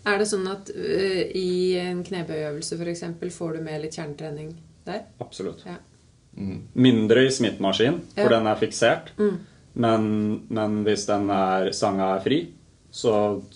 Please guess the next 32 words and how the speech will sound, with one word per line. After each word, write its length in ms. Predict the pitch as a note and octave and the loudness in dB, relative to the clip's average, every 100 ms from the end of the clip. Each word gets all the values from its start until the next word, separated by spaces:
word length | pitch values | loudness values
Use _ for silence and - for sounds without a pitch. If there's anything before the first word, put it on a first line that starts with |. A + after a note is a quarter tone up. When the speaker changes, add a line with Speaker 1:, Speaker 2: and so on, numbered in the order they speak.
| - - | -20 -12
Speaker 2:
eh, 320 | - A#1 A#1 | -8 -6 -4
og 140 | - G#2+ | 0 4
jo 100 | A2 | 4
mer 220 | G#2+ F#2+ G#2 G2 | 4 4 2 2
vekt 340 | G2+ - - | 0 -2 -6
du 200 | G2 G2 | 0 2
etter 180 | F#2+ F#2+ | 2 2
hvert 220 | F#2+ F#2 - | 0 -2 -6
blir 260 | G2+ F#2+ F#2 F2 | -2 0 -2 -6
sterk 360 | - F#2 F2 | -2 -2 0
til 100 | G2 | 0
å 180 | F#2+ F#2+ | 2 4
ha 180 | G2+ F2 | 2 2
på, 180 | G#2+ A#2+ | 2 2
jo 80 | A2 | 2
mer, 400 | G2 F#2 F#2 F#2+ - - - - _ _ - | 0 2 0 -2 -10 -20 -20 -20 _ _ -14
eh, 580 | F2+ F2+ F2 F2 F2+ F2 F2 - - - - - - - | -6 -4 -4 -4 -6 -8 -10 -14 -18 -20 -18 -18 -14 -6
må 140 | G#2 G2 | 0 2
du 80 | |
aktivere, 840 | F#2 - G2 F2+ E2+ F2 F2 F2 F2 - - | 2 0 0 0 -2 -2 -2 -4 -8 -16 -16
eh, 260 | D#2+ F2 E2 | -12 -10 -6
det 160 | F2+ F2 | -6 -6
som 200 | E2+ E2 | -10 -8
populært 420 | - F#2+ F#2 E2+ | -8 -2 -2 -2
kalles 320 | - F2 E2+ - | -2 -4 -4 -6
for 120 | F#2 | -4
kjernemuskulatur, 680 | G2 E2 E2+ E2 E2 E2+ A2+ | -2 -4 -8 -10 -8 -2 0
eller 240 | G#2 F#2 F2 | 0 -2 -4
liksom 260 | E2+ E2+ F2 | -6 -8 -6
rundt 320 | F2+ F2 E2+ | -4 -4 -2
hofta 320 | G#2+ - - | -4 -4 -6
og, 480 | E2 E2 E2 F2 - | -6 -6 -6 -10 -10